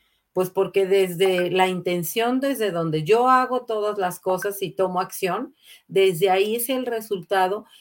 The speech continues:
que se manifiesta y que crece y se potencializa. Entonces, estar siempre dirigidas por un maestro amoroso, o sea,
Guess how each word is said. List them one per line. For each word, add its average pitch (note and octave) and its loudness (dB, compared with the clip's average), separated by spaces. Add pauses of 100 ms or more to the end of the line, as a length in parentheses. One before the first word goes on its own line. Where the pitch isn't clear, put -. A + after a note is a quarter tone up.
(140)
que G3+ 6
se F#3+ -6
manifiesta F#3+ -4
y F#3 -2
que F3 -4
crece G3+ 0
y F3+ -4
se E3 -2
potencializa. E3 -6 (520)
Entonces, G#3+ -2
estar A3+ 2
siempre A#3+ -2 (320)
dirigidas F3+ -2 (640)
por G3 6
un A3+ 2
maestro A3+ 0
amoroso, G3+ -2
o D3 -8
sea, C#3+ -4